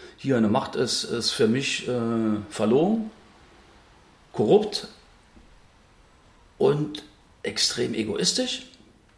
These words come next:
Die machen Politik für sich, für ihre eigene Tasche, der Bundesvorstand. Auch alle Delegierten, die, äh, den Laschet gewählt haben,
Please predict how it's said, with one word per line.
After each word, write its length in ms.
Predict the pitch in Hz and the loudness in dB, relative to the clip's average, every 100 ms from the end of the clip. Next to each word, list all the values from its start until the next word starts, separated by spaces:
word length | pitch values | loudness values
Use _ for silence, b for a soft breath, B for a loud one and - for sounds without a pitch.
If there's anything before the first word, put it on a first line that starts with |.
| _ _ _ | _ _ _
Die 80 | - | -8
machen 280 | 98 107 104 | -6 -6 -6
Politik 440 | 113 107 147 151 | -4 -4 -6 -6
für 160 | - 107 | -2 0
sich, 300 | 170 - - | 2 0 -4
für 120 | - | -8
ihre 280 | 101 101 104 | -4 -2 0
eigene 280 | 107 120 104 | 0 -2 -2
Tasche, 300 | 180 220 - - _ _ _ _ | -2 -2 -6 -16 _ _ _ _
der 80 | - | -6
Bundesvorstand. 840 | 95 135 170 - 170 - - - - B B B B | 0 0 0 0 -2 -2 -4 -6 -10 B B B B
Auch 260 | 117 113 - | 0 0 0
alle 220 | 135 139 | 0 0
Delegierten, 640 | 123 113 107 147 165 147 | -2 -2 -2 -2 0 -2
die, 320 | 113 110 107 | 0 2 2
äh, 160 | 104 101 | 2 0
den 160 | 98 | -2
Laschet 320 | 98 175 214 185 | 0 2 2 2
gewählt 340 | 135 139 160 | 0 0 -2
haben, 300 | 175 - | -4 -6